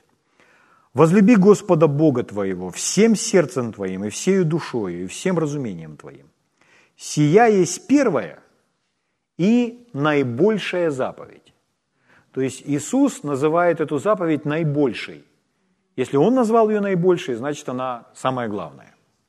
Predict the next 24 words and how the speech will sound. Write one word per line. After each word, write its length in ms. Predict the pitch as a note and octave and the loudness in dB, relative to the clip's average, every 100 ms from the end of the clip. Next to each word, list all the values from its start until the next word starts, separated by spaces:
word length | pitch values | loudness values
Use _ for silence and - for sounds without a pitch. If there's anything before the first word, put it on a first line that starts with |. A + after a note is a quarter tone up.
| _ _ - | _ _ -8
Аминь. 360 | B2+ G#3 A3 - _ _ A#2+ _ _ _ _ _ _ _ _ _ - | -2 -2 -2 -8 _ _ _ _ _ _ _ _ _ _ _ _ -20
«Вторая 800 | - - F3+ A#3+ D4 D4 A3 C#3 | -4 2 4 6 4 4 4 4
же, 400 | A2+ G#2 E2 - _ _ _ | 2 -4 -6 -14 _ _ _
подобная 760 | E3 D#3+ F#3 D4 B3+ A#3+ A#3+ A#3 | 2 4 4 4 4 2 2 2
ей, 500 | F3+ B2+ F#2 D2 - _ _ _ G#2+ | 2 2 0 -8 -18 _ _ _ 0
возлюби 560 | D3 D3+ F#3 F3+ B3+ | 2 4 4 6 6
ближнего 680 | A3 E3 F#3 F3+ D3+ D#3 D3+ | 4 4 4 4 2 0 -2
твоего, 420 | D3 D3 C#3+ C#3+ | 2 2 4 2
как 200 | C#3+ C3+ | 0 -6
самого 420 | - C3 B2+ D#3+ | -6 -6 -6 -6
себя». 400 | D#3+ A2+ E2 - _ _ _ _ _ _ _ _ _ _ _ _ _ | -8 -12 -14 -18 _ _ _ _ _ _ _ _ _ _ _ _ _
И 120 | D#3 | -2
в 80 | - | 0
той, 280 | - D4 A3 | 2 4 4
и 40 | |
в 80 | D3+ | 2
другой 600 | D#3+ F3 F#3 F3 D3 B2+ - _ _ _ | 2 4 6 6 4 -2 -14 _ _ _
заповеди 760 | A#2 G#3+ B3+ E3+ C#3 A2 G2+ F#2 | -2 0 0 0 -2 -4 -8 -6
речь 320 | A2+ G3+ A3 D#3+ | -4 -2 -2 0
идёт 200 | F3 E3 | 0 2
о 40 | |
любви. 520 | D#3+ C#3 A#2 F2 - _ _ _ _ | 0 0 -4 -10 -16 _ _ _ _
Любить 420 | C3+ E3+ F#3+ D#3 | 2 4 4 4
Бога 520 | D3+ D#4 C4+ C#3 F2 | 4 2 2 0 -4